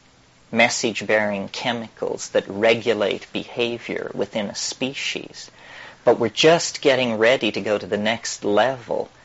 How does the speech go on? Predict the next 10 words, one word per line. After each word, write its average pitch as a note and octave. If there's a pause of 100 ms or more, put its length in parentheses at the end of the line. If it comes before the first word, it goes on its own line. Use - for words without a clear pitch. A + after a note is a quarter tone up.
(180)
and A2+
recognize G#2+
the -
possibility G2+
of F#2+
what G2+
have G2+
been F#2+
called F#2+
exopheromones, -